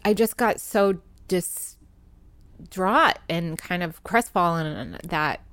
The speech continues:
people would take something and just regurgitate it and, and then monetize <laughs> it for themselves. So, um, it's definitely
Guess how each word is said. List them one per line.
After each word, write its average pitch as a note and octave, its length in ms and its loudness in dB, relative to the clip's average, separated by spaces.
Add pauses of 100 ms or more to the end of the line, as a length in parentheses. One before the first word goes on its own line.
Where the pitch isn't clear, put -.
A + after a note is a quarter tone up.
(220)
people F#3 300 -4
would E3 200 -2
take - 380 -6
something D#3 560 -6
and D3 160 -6
just - 280 -10
regurgitate D#3+ 720 -4
it C#3 180 -6
and, D3 380 -8
and D#3+ 140 -4
then D3+ 220 -6 (300)
monetize E3 720 -2
<laughs> - 0 -
it F3 120 0
for E3 120 -8
themselves. D3+ 520 0
So, D3+ 220 0 (880)
um, F#3+ 380 2 (220)
it's - 160 0 (100)
definitely F3+ 800 0